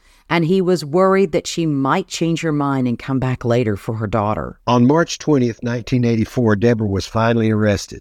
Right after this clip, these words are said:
Speaker 2: She was held on seven hundred and fifty thousand dollar bond and charged in connection of the deaths of three of her babies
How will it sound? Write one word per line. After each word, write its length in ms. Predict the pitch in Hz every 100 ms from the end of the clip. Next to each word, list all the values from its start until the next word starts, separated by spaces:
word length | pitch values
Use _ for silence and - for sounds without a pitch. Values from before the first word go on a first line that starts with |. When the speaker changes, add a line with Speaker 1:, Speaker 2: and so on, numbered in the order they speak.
| -
Speaker 2:
She 180 | - 110
was 200 | 107 120
held 280 | 127 135
on 200 | 117 98
seven 320 | - 127 131 120
hundred 240 | 123 110
and 120 | 107
fifty 300 | - 113 -
thousand 440 | - 95 98 92 92
dollar 260 | 92 101
bond 400 | 90 87 82 90 -
and 200 | 92 -
charged 400 | 123 123 123 113
in 80 |
connection 560 | - 98 110 - - 110
of 140 | 101
the 60 | 90
deaths 420 | 80 101 101 -
of 120 | 87
three 380 | - 110 113 113
of 100 | 101
her 120 | 107
babies 500 | 92 90 82 87 -